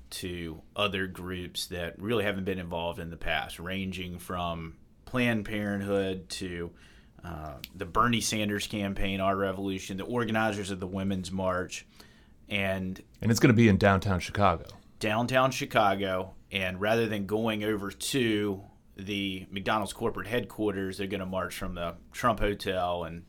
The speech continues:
Speaker 1: protest the, uh, the Trump of corporations,
Speaker 2: So
Speaker 1: as
Speaker 2: they'll
Speaker 1: they're
Speaker 2: get the
Speaker 1: referring to
Speaker 2: cameras there.
Speaker 1: McDonald's. I expect they will. Um, in the grand scheme of things, probably just another blip on the radar, but,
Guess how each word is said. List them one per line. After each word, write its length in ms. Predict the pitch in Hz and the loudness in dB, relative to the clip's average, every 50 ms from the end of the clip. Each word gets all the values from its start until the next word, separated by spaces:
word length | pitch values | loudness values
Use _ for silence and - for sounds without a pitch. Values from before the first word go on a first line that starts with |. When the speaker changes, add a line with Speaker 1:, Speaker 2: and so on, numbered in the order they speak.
| - - - | -20 -20 -6
Speaker 1:
protest 640 | - 110 98 92 - - 95 92 90 90 - - | -4 -4 -4 -2 -4 -4 -4 -4 -4 -4 -6 -8
the, 240 | 90 90 87 87 87 | -8 -10 -8 -6 -4
uh, 200 | 78 76 78 76 71 - - | -2 -2 -2 -2 -4 -6 -8
the 80 | 101 | -6
Trump 400 | - - - - 131 131 123 - | -4 -4 -2 4 4 4 4 2
of 220 | - 101 98 90 - | -2 -4 -4 -4 -8
corporations, 880 | - - 113 110 - 101 95 95 95 92 92 - - 78 73 69 67 - | -4 -2 -2 -2 -2 -2 -2 -2 -2 -2 -4 -6 -8 -8 -10 -8 -4 0
Speaker 2:
So 100 | - 113 | 4 6
Speaker 1:
as 40 | |
Speaker 2:
they'll 120 | 113 139 147 | 6 6 8
Speaker 1:
they're 40 | 143 139 | 6 6
Speaker 2:
get 40 | - | 6
the 60 | - | 6
Speaker 1:
referring 160 | 95 90 120 | 6 8 8
to 60 | 117 113 | 10 10
Speaker 2:
cameras 200 | 104 87 85 80 | 10 8 6 2
there. 80 | 76 - | 0 -2
Speaker 1:
McDonald's. 280 | - - - - - - - - - - - - - - - - - - | -4 -4 -6 -8 -10 -14 -18 -20 -20 -20 -20 -20 -20 -20 -20 -8 0 2
I 100 | 117 123 | 2 2
expect 460 | 127 131 - - - 127 117 113 - | 2 -2 -6 0 2 2 2 2 2
they 120 | 110 107 | 0 0
will. 360 | 104 104 98 90 92 104 101 - - - - - - - - | 2 0 0 0 0 -2 -2 -6 -16 -20 -20 -20 -20 -20 -2
Um, 580 | - 107 113 110 110 110 104 101 98 95 92 - - - - - - | 4 6 8 10 10 10 8 6 4 0 -6 -8 -14 -20 -20 -10 -2
in 140 | - 139 127 | -2 2 2
the 80 | 127 - | 2 0
grand 600 | 101 117 110 107 113 123 143 151 160 160 160 147 | 0 -4 -4 0 2 4 4 4 4 2 2 0
scheme 360 | - - - 139 135 123 110 | -2 -4 -4 -6 -4 -4 -4
of 100 | 104 - | -4 -4
things, 460 | 101 95 92 92 90 90 95 - - - - - - - - - - | -6 -6 -6 -6 -6 -8 -8 -10 -12 -14 -20 -20 -20 -20 -20 -8 4
probably 220 | - 185 180 180 | 4 6 8 8
just 220 | 160 156 156 156 - | 6 6 4 2 4
another 280 | 143 139 127 120 101 90 85 - - - - | 2 2 4 2 0 -2 -4 -12 -16 -10 -6
blip 360 | 107 113 120 117 117 117 - - | -2 2 2 2 2 0 -2 -2
on 180 | 104 110 107 104 | -2 -2 0 -2
the 100 | 98 90 | -4 -2
radar, 560 | 90 98 98 101 104 110 113 117 117 113 110 - - | 0 0 2 2 2 4 4 4 4 4 2 -2 6
but, 340 | - 170 160 127 120 117 | 8 10 10 10 8 6